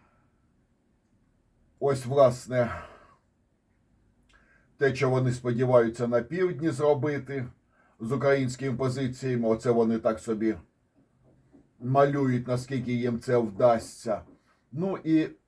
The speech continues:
в більших ділянках, що ми тут знайдемо, ось, власне, що вирішиться Бердичі, Степове, що і говорить за великий рух, що все ще без великого руху сюди, от на Бердичі, на Степове,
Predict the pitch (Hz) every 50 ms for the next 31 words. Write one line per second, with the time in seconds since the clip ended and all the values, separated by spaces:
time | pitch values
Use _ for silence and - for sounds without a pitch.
0 | _ _ _ _ _ _ _ _ _ _ _ _ _ _ _ _ _ - 123 120
1 | 160 165 165 - - 160 151 127 123 131 143 147 147 143 139 123 127 123 - -
2 | 147 135 131 123 120 123 117 110 101 104 110 113 110 110 107 110 104 110 113 -
3 | - 127 123 123 - 104 120 123 123 117 - - 110 117 113 98 - - _ _
4 | _ _ _ _ _ _ _ _ _ _ _ _ - 139 143 143 165 170 160 151
5 | 139 131 147 139 131 - - 135 127 117 123 135 160 160 151 135 135 139 135 -
6 | 135 127 - - 139 127 - 135 135 135 151 147 135 131 - 127 120 120 117 -
7 | - 131 135 135 131 120 - - 107 113 120 120 135 131 123 120 113 101 104 123
8 | 123 117 110 113 117 117 117 117 113 - 120 113 113 117 113 110 - - 113 107
9 | - - 151 135 127 - - 120 104 95 147 147 135 123 107 123 127 127 127 120
10 | 123 127 120 113 120 113 113 117 117 113 117 110 110 107 - 110 110 113 127 147
11 | 135 120 117 - 113 110 104 117 120 113 113 110 110 98 - 110 104 107 101 104
12 | - - - 113 110 - 107 120 127 156 156 160